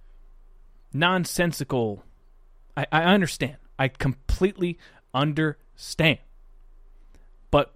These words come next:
okay. One thing I know is the deep state system, this cabal of puppet masters at the top, this, this illusionary alternate universe that they have the left living in,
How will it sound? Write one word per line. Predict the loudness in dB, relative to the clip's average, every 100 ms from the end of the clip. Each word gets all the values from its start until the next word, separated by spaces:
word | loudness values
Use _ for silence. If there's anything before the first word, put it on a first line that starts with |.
| -20 _ _ _ -2
okay. | 0 0 -8 -14 -20 -20 _
One | 4 6 6
thing | 4 2
I | 2
know | 4 4 2 -4 -20 -8 0
is | 0
the | 0
deep | 0 0 2
state | 4 2 2
system, | 0 0 2 -2 -2 -8 -2
this | -2 0
cabal | -2 4 4 6 4 2 -4 -12
of | -6 2
puppet | 4 4 2
masters | 0 0 -2
at | -2
the |
top, | -2 2 2 2 -6 -16 -20 -20 -4
this, | 0 0 -2 -6
this | -4 -4 2
illusionary | 2 4 4 6 6 4 0 0 2 0 -2 -6 -20 4
alternate | 6 6 4 2 2
universe | 2 2 2 2
that | 0 -2
they | 0
have | 0 2
the | 2
left | 4 2 2
living | 0 0 0 -2
in, | -4